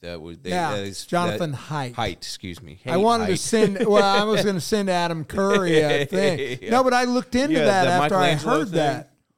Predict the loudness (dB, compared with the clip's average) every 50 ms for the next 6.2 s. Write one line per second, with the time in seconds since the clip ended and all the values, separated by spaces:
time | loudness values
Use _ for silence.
0 | _ _ -12 -8 -6 -4 -4 -4 -4 -4 -6 -6 -6 -8 -10 -12 -14 -14 -12 -10
1 | -10 -10 -10 -10 -10 -8 -8 -8 -8 -10 -12 -14 -14 -14 -12 -14 -14 -14 -14 -12
2 | -8 -8 -8 -8 -8 -8 -8 -8 -6 -6 -6 -6 -6 -6 -6 -6 -8 -10 -16 -16
3 | -14 -14 -14 -14 -14 -14 -14 -12 -12 -12 -12 -14 _ _ _ _ _ _ _ -16
4 | -14 -12 -12 -8 -8 -6 -4 -4 -4 -6 -8 -10 -12 -12 -12 -12 -12 -12 -10 -12
5 | -14 -16 _ -20 -20 -20 -14 -12 -10 -10 -10 -10 -10 -10 -10 -10 -12 -14 -14 -12
6 | -12 -12 -12 -14